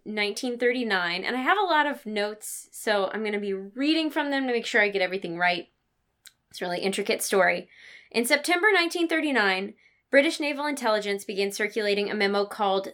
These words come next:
the Trout Memo, so called because they were comparing Deceiving Your Enemies in World War Two,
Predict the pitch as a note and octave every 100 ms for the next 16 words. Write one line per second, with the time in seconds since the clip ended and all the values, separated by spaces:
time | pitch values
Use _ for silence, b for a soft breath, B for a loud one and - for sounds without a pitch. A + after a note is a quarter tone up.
0 | - A3 A3 - E4+ - G3 E3+ F3 G3
1 | D4+ _ _ _ - - G#3+ G#3+ A#3 G#3
2 | G#3+ A3+ A#3 A3+ G#3 G#3 G3+ - - G#3+
3 | G3+ G3+ A3 G3+ G#3 G3 G3+ G#3+ A3 G#3+
4 | G3 A3 G3+ - G3 G#3 A#3+ D4+ D#4+ -
5 | - G#3 G3+ G3+ G3 G3 F#3+ F#3+ D4+ D4+